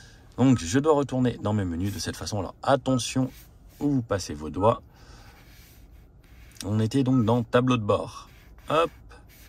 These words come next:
On a dit, euh, là-dedans. Hop, non, on avait fini ça. Non, si, on était intervalle de maintenance et sélectionner le contenu. Donc, qu'est-ce qu'on va avoir dans le contenu ? Est-ce qu'on va avoir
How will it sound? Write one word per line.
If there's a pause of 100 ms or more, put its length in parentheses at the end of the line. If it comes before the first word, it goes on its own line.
(600)
On
a
dit, (280)
euh,
là-dedans. (840)
Hop,
non,
on
avait
fini
ça. (1500)
Non,
si,
on
était
intervalle
de
maintenance
et (120)
sélectionner
le
contenu. (500)
Donc, (120)
qu'est-ce
qu'on
va
avoir
dans
le
contenu ?
Est-ce
qu'on
va
avoir